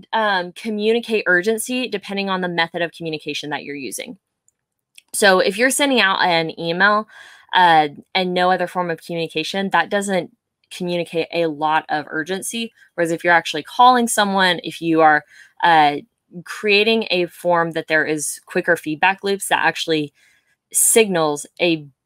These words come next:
greater sense of urgency. So, um, so first keep into account the actual urgency. If you have, um,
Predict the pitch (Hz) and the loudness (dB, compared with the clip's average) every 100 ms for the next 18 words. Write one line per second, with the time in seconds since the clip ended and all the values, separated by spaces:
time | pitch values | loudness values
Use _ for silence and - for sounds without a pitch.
0 | _ _ - 175 180 180 170 160 - 156 | _ _ -20 -6 2 2 2 -2 -4 -6
1 | - 156 151 156 - - - - 185 _ | 0 0 2 -6 -6 -12 -14 -14 -20 _
2 | _ _ _ _ _ _ - _ - - | _ _ _ _ _ _ -20 _ -12 0
3 | 196 175 160 - - - - 185 180 160 | 4 4 2 -10 -20 -20 -2 2 4 4
4 | 104 160 175 _ _ _ - - 196 160 | 0 -8 -18 _ _ _ -8 0 2 2
5 | - 233 226 - - 214 208 190 175 170 | 4 2 2 -8 -10 -4 -4 -2 -2 0
6 | 170 - 151 160 156 - 147 147 175 226 | -4 -4 -2 0 0 -4 -10 -8 -8 -8
7 | 214 220 - _ _ _ _ - 208 220 | -4 -6 -6 _ _ _ _ 4 4 4
8 | 226 233 - 165 160 170 175 - - - | -4 -6 -2 2 4 4 0 -6 -16 -4
9 | 170 143 120 110 | 0 0 -2 -14